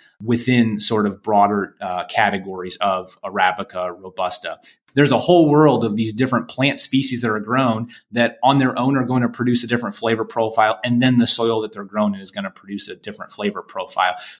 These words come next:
But one thing to consider when we're experiencing that flavor is that coffee does go stale. So when we talk about quality, another component to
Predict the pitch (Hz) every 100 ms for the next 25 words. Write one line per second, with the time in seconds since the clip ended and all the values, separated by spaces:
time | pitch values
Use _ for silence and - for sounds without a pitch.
0 | _ 131 127 160 156 147 120 117 107 170
1 | 147 120 113 107 104 104 - 131 123 123
2 | 113 104 - 120 123 104 101 _ 123 117
3 | - - 117 117 101 107 107 104 104 104
4 | - 117 120 - - - - - - -
5 | 117 107 117 107 - 131 127 107 95 -
6 | 110 123 107 101 98 - 110 123 123 120
7 | 101 104 101 101 - - 113 104 101 98